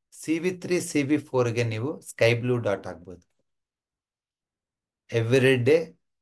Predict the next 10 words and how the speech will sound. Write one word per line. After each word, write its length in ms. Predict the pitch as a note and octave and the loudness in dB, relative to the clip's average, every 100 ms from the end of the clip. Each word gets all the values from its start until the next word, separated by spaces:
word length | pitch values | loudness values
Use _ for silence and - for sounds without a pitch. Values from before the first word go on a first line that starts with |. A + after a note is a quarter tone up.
| _ _ _ - | _ _ _ -4
four 140 | B2+ C3 | -2 -2
to 160 | C3 B2 | -4 -4
five 260 | A#2 A2+ | 0 2
hours 200 | A2+ A#2+ G#2+ | 2 0 -2
ಆಗ್ತಾ 360 | G2+ - - G2+ | -8 -8 -6 -4
ಹೋಗಿ. 320 | F#2+ F2 E2+ _ _ _ _ _ _ _ _ _ _ _ - | -4 -8 -16 _ _ _ _ _ _ _ _ _ _ _ -12
Within 320 | A2+ - C3+ A2+ | -10 -4 -2 0
one 200 | G#2 A#2 | 2 2
or 140 | B2 - | 0 -2
two 140 | - | -8